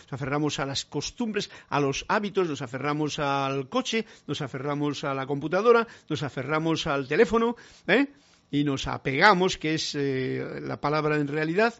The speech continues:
pero también a esa ideología que yo tengo, a mi filosofía,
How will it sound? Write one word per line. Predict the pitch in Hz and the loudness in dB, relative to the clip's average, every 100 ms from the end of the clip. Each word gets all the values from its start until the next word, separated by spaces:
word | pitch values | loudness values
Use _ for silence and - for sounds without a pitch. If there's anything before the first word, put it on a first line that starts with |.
| _ _ - _ - | _ _ -20 _ 2
pero | 254 285 302 | 4 6 4
también | 294 254 226 247 254 330 - _ _ _ - | 2 2 2 2 2 0 -6 _ _ _ -4
a | 143 | 0
esa | 160 202 - 175 147 143 - | 2 0 2 4 4 2 0
ideología | 170 143 143 139 131 120 - 180 170 131 | 0 4 4 4 2 -2 -4 0 2 0
que | 147 135 | -2 -2
yo | 139 | -2
tengo, | 135 247 226 160 - | -2 -2 0 -2 -2
a | - 156 | -4 0
mi | 202 262 | 2 2
filosofía, | 220 202 165 160 143 131 240 202 127 | 0 -4 -4 -4 -6 -6 -2 -2 -2